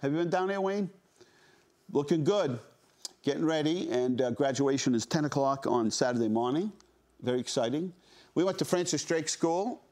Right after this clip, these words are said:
Francis Drake stu-, School students, fourth graders, raised some money. They raised fourteen hundred bucks. We made it fifteen, so we get close to fifteen. And all of the money, they, they sold, uh, uh, freeze pops.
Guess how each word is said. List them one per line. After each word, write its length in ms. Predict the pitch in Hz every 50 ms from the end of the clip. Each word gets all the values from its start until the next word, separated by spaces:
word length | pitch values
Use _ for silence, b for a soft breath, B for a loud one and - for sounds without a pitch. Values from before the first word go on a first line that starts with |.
| _ _ _ _ _ -
Francis 320 | - 147 147 147 - 139 -
Drake 180 | - 147 135
stu-, 380 | - - - 160 156 156 156 147 -
School 440 | - - - - 165 165 160 156 B B B
students, 440 | B - - 190 185 190 202 180 - B B B
fourth 300 | B - 190 190 190 -
graders, 460 | - 185 180 190 214 226 240 - - B B B B B
raised 260 | 147 160 175 175 -
some 120 | - 165 151
money. 200 | 160 170 202 226
They 60 | 190
raised 220 | 135 135 127 127 -
fourteen 460 | - - 175 180 180 180 - 180 175
hundred 200 | 180 170 170 147
bucks. 200 | 185 190 - -
We 60 | 156
made 220 | 131 147 147 135
it 120 | - - -
fifteen, 760 | - - - 190 185 - - - - 175 185 202 247 254 240
so 140 | - -
we 140 | 143 127 123
get 180 | 107 127 110 -
close 260 | - 127 123 110 -
to 80 | - 101
fifteen. 540 | - - 107 - - - 131 147 196 214 - B B B B B B B B
And 200 | - 127 135 135
all 180 | 139 143 151 147
of 60 | 135
the 120 | 127 131
money, 240 | 135 143 156 175 185
they, 180 | 156 123 113 120
they 240 | 113 - - 127 117
sold, 400 | 120 - 143 131 131 127 120 127
uh, 320 | 127 123 123 123 123 120 120 B B B B B B
uh, 300 | - 117 117 113 113 113
freeze 260 | - - 185 196 180
pops. 480 | - 180 131 87 78 - - - -